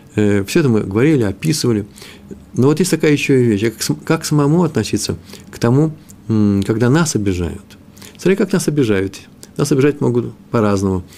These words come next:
Взяли, обозвали кого-то. Или взяли одному, обманули его, э, предали его и так далее. Но очень часто люди обижаются, я уже говорил об этом, именно на замечания. Э, поэтому есть такое правило очень простое. Мы говорим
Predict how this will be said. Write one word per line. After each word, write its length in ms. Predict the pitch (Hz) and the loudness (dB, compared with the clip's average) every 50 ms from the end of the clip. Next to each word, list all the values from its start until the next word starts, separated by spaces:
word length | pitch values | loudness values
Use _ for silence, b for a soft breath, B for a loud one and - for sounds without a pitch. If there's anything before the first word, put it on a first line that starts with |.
| B B B - | B B B -10
Взяли, 320 | 110 98 101 131 147 139 120 | -8 -2 0 0 2 2 2
обозвали 560 | 104 101 92 98 101 95 98 98 95 98 95 | 0 0 0 0 0 0 2 2 2 0 0
кого-то. 420 | 90 - 95 95 92 90 - 87 87 - B B B B B - - | -2 -2 -2 -2 -2 -4 -8 -12 -12 -14 B B B B B -8 -2
Или 420 | - 117 117 117 113 110 110 107 104 | 0 2 2 4 2 2 2 2 0
взяли 320 | 98 98 117 139 139 123 | 0 0 0 2 2 2
одному, 480 | 110 101 98 92 104 107 107 107 101 - - | 2 0 0 0 0 0 0 -2 -4 -6 -8
обманули 560 | - - 127 127 131 131 127 120 117 113 107 107 | -6 -4 -2 0 2 2 2 2 2 2 2 2
его, 320 | 104 98 98 98 92 85 - B B B B B B B B B B B - - | 2 2 0 0 -2 -6 -10 B B B B B B B B B B B -8 -4
э, 300 | 101 98 98 98 95 90 - | -2 0 0 0 0 -2 0
предали 460 | - 143 143 117 110 104 104 117 123 | 0 0 2 2 0 2 2 2 2
его 280 | 120 117 110 104 101 95 | 2 2 2 2 0 0
и 20 | |
так 180 | 95 107 117 120 | -2 -2 0 0
далее. 300 | 110 104 92 90 90 87 B B B B B B B - | 0 0 0 -2 -4 -8 B B B B B B B -4
Но 160 | 113 117 120 | 0 2 2
очень 240 | 131 131 - 127 123 | 2 2 0 0 0
часто 400 | - - 196 185 - - - 139 | 0 0 0 -2 -2 -2 -2 0
люди 240 | 127 123 139 143 135 | 2 2 2 4 2
обижаются, 560 | 123 110 107 101 120 127 127 123 - - 92 - - - - - | 2 0 0 0 2 2 2 0 -2 -6 -8 -8 -12 -14 -8 -6
я 120 | 104 95 | -4 -2
уже 120 | 95 98 95 | -2 -2 0
говорил 300 | 95 107 123 127 117 110 | 0 2 2 2 2 2
об 60 | 104 | 0
этом, 240 | 101 101 101 - - - | 0 -2 -2 -4 -2 0
именно 540 | 131 127 127 120 120 123 139 156 175 202 - - - | 2 4 4 4 2 2 2 0 0 -2 -4 -6 -2
на 300 | 113 113 110 104 104 - - | 0 0 0 0 -2 -4 -4
замечания. 640 | 104 107 131 143 151 147 - 95 90 87 90 92 - - - B B B B B B B B B B B B - | -2 0 0 2 0 0 -2 -6 -8 -8 -10 -12 -14 -18 -20 B B B B B B B B B B B B -2
Э, 340 | 113 104 101 101 98 98 95 - - | 0 2 2 2 2 0 -2 -6 -2
поэтому 320 | - 147 160 156 156 143 135 | 0 0 0 2 2 0 0
есть 300 | - - 139 180 175 - | 2 2 0 0 0 0
такое 240 | 143 - - 139 135 | -2 0 0 0 2
правило 240 | - 127 113 110 | 0 0 2 2
очень 220 | 107 104 - - 98 | 0 0 -2 -4 -4
простое. 380 | - 101 98 - - 104 95 | -4 -4 -4 -4 -4 -4 -2
Мы 120 | 98 113 120 | -2 0 0
говорим 400 | 120 123 127 127 117 107 104 | 2 2 2 2 2 0 -2